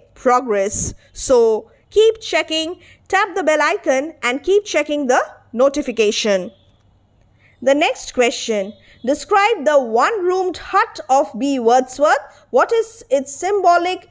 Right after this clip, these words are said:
significance? What is the symbolic significance of the hut? Try to watch the video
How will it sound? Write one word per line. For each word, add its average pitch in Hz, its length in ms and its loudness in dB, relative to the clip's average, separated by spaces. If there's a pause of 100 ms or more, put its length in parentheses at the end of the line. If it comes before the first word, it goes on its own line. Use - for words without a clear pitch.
significance? 254 1160 -2 (680)
What 294 340 0
is 339 180 -4
the 311 100 -4
symbolic 302 600 0
significance 339 960 -2
of 262 300 2
the 277 200 2 (460)
hut? - 640 -2 (1600)
Try 370 380 2
to 381 240 4
watch 302 480 -2
the 285 140 2
video 277 720 0